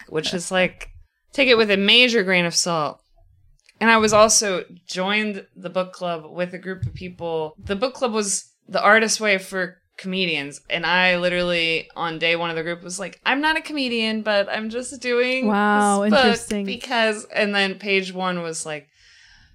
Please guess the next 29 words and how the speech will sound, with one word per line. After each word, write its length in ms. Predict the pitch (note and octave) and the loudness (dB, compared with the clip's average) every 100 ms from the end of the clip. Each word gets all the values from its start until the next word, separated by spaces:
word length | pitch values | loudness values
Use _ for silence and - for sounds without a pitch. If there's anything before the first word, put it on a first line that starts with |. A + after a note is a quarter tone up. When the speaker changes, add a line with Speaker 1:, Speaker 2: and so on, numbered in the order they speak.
| _ _ _ | _ _ _
Speaker 1:
"The 100 | - | -4
shadow 440 | A#3+ C4+ B3 A#3+ G3 | -2 0 0 0 0
artist, 440 | D3 C#3 C3+ - | 0 0 -4 -4
someone 240 | F3 F3+ F3+ | -4 -4 -2
who 80 | |
surrounds 460 | F3+ F3+ F3 F3+ F3+ | -2 0 0 0 -2
themselves 480 | F3 E3+ F3+ F3 E3 | -6 -6 -2 -4 -6
with 140 | D#3+ | -12
the 80 | D#3+ | -8
artists 340 | - D#3 D#3+ - | -4 -2 -2 -2
they 80 | D3+ | -2
actually 320 | D#3 - D3+ | -2 -4 -6
wanna 280 | D#3 C4+ A3 | -4 -2 0
Speaker 2:
Oh, 40 | |
Speaker 1:
be, 220 | G#3+ G#3 | 0 0
Speaker 2:
yeah. 180 | G3+ G3 | 0 -2
Speaker 1:
but 140 | G3+ D#3 | -6 -2
they, 160 | D3 | -2
like, 160 | C#3+ C#3 | 0 -2
aren't 220 | D#3 - | -4 -4
doing 260 | E3 D#3+ D3+ | -4 -2 -2
it." 140 | A#2 | -6
And 100 | B2+ | -6
I 60 | D3 | -6
looked 240 | E3 F3 | -8 -6
around 320 | D#3 D3 D3 | -4 -4 -6
like, 240 | C3 F#2+ - - | -8 -12 -12 -6
"Oh, 300 | F3 E3 F3+ | -6 -6 -8
shit." 420 | - - F#2 - | -10 -8 -8 -10